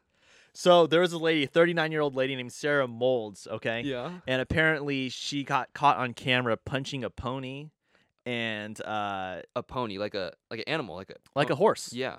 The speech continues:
Speaker 1: And basically what happened was she, in-, you know, she went to court. It was a whole thing. And she
Speaker 2: Okay.
Speaker 1: said that she did not intend to hurt the horse.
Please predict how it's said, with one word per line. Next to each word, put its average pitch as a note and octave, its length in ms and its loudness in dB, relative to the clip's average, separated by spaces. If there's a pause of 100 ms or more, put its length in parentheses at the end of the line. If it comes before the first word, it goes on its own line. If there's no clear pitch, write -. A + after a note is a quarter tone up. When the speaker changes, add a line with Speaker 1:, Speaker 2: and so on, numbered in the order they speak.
(140)
Speaker 1:
And C3 300 0
basically E3 320 -2
what C#3+ 100 -2
happened C#3+ 360 -2
was A#2+ 300 -2 (240)
she, - 220 -4
in-, C#3 140 -8 (260)
you C3 140 -8
know, A#2+ 80 -4
she B2+ 120 -8
went C3 140 -4
to B2+ 60 -2
court. A#2+ 260 2
It G#2+ 40 -2
was A2 100 -8
a G2+ 40 -6
whole C3 260 0
thing. A2+ 360 -10 (280)
And A#2 120 -8
she A#2 80 -10
Speaker 2:
Okay. F#3 100 -4
Speaker 1:
said C3 120 -2
that - 100 -8
she C#3+ 160 -6
did B2+ 140 -8
not B2 180 -6
intend A#2+ 360 -10
to G2+ 60 -8
hurt C3 260 -10
the D3 100 -10
horse. D3 440 -8